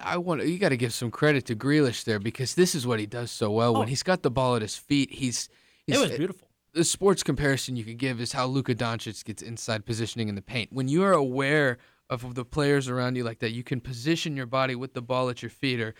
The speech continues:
Speaker 1: in Luka's case, ball in your hands, and you can find that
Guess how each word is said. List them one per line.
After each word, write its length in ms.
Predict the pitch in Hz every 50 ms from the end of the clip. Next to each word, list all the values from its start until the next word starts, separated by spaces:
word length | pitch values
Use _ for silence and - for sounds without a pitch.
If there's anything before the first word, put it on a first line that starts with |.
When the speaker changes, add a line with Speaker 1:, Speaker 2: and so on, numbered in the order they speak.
| - - _ -
Speaker 1:
in 140 | 117 117 117
Luka's 260 | 117 107 117 110 -
case, 220 | - 123 113 -
ball 180 | - 127 123 123
in 80 | 120
your 80 | 113 113
hands, 260 | 131 131 123 113 - _ _ _ _ _ -
and 100 | - 147
you 80 | 160
can 160 | - - 143 -
find 540 | - - - 175 165 170 180 175 160 127
that 220 | 113 110 110 113